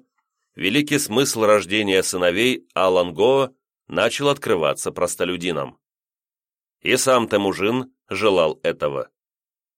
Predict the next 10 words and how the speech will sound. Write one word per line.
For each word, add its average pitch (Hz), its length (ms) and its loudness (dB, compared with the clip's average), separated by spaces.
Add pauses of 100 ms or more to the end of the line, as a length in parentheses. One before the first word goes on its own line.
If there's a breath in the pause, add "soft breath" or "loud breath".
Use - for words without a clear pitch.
(320)
Судя 98 400 -2
по 90 140 0
тому, 98 260 -2
как 87 220 0
Хорчи 92 520 -2
превозносит 90 720 -2
себя, 73 440 -6 (340)
понятно, 98 520 0
как 104 260 -2
важно 98 560 0